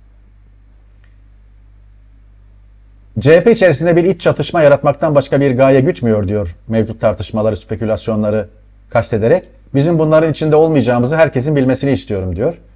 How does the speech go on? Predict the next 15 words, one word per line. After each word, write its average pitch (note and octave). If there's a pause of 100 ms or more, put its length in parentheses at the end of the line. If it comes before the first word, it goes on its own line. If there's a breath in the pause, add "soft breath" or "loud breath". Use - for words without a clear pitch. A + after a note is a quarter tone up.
(140)
"Bizler," C#3+
diyor, C#3+
"belediyede C3+
insanları C3
nasıl D3
rahat B2
ettiririz A2
filan B2+
diye B2+
çalışıyoruz. G#2+ (240 soft breath)
Tartışmalara C#3+
meze C3+
olmak B2+
hoşuma B2
gitmiyor." F2